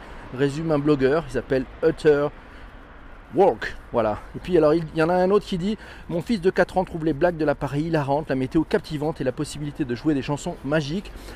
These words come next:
Mais j'ai aussi peur qu'elle soit en train de transformer notre fille en une véritable connasse parce qu'Alexa tolère les mauvaises manières, relate, relate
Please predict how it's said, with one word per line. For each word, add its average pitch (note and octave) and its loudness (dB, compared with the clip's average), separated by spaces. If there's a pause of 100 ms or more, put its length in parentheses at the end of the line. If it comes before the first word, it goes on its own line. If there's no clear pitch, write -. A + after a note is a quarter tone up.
(160)
Mais G#3 6 (140)
j'ai D#3+ 4
aussi F#3+ 2
peur D3 2
qu'elle C3+ -2
soit - -2
en D3+ 0
train F3 -2
de E3+ -4
transformer E3+ -2
notre D#3 -2
fille G3+ -2
en D3 0
une D3 0
véritable A3 0 (120)
connasse A3+ 0
parce - 0
qu'Alexa E3+ 4 (340)
tolère F#3 8
les D#3 2
mauvaises F3 4
manières, E3+ 4
relate, E3 6 (200)
relate F#3+ 8